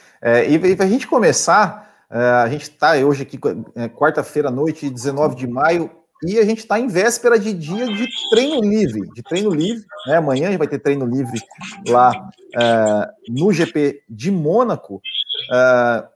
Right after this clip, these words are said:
e a gente ouve, né, ali na, nas transmissões da Band, né, o Sérgio Maurício falando, "Olha, aqui o meu produtor, Fred Sabino, é, tá falando comigo."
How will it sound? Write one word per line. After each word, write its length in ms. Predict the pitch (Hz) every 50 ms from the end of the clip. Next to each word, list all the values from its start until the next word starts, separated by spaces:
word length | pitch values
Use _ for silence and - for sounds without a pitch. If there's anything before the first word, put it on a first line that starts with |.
| _ _
e 120 | - 170 220
a 40 | 214
gente 220 | 247 269 - 330
ouve, 400 | 302 240 220 254 262 214 190 180
né, 200 | 160 170 180 170
ali 280 | 151 131 120 120 135 147
na, 120 | 151 143
nas 220 | 131 135 135 127
transmissões 540 | - - 156 139 135 143 123 - - 156 156
da 120 | 139 143 123
Band, 280 | 113 127 156 190 208 170 151 147
né, 140 | 139 151 160
o 140 | 113 143 170
Sérgio 380 | - - - 233 240 226 247
Maurício 400 | 240 233 214 180 202 233 - -
falando, 320 | - 220 208 208 208 202 233
"Olha, 320 | 262 247 240 220 196 185
aqui 320 | 180 180 _ - 240 240
o 80 | 220 214
meu 380 | 202 196 202 196 185 175 165 -
produtor, 580 | - 214 196 170 - - - 226 226 220 202 160 196
Fred 240 | - 226 220 196 -
Sabino, 580 | - - 135 131 175 226 240 220 190 180 170 - _ _ _ _ _ _ _ -
é, 220 | 170 180 180 170
tá 100 | 175 208
falando 320 | - - 190 185 185 185
comigo." 500 | - - 151 170 208 240 240 202 214 214